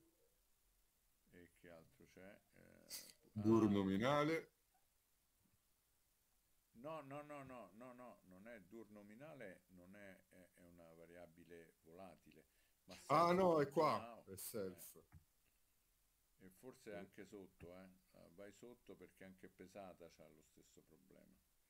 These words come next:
Speaker 1: Self.now. If fai
Speaker 2: Lo vedo.
Speaker 1: pausa è sessantuno. Eh, vediamo se l'abbiamo fatta.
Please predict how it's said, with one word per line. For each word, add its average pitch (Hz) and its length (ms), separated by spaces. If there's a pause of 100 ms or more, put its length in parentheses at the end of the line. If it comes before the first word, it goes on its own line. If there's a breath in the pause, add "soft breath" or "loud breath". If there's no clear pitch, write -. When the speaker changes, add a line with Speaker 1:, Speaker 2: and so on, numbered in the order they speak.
(500)
Speaker 1:
Self.now. 85 1120 (1120)
If 98 440
fai 95 240
Speaker 2:
Lo 95 200
vedo. 107 160 (100)
Speaker 1:
pausa 92 280 (460)
è 82 680 (220)
sessantuno. 78 1200 (3250)
Eh, - 80 (240)
vediamo 85 400
se - 140
l'abbiamo 87 460
fatta. 120 540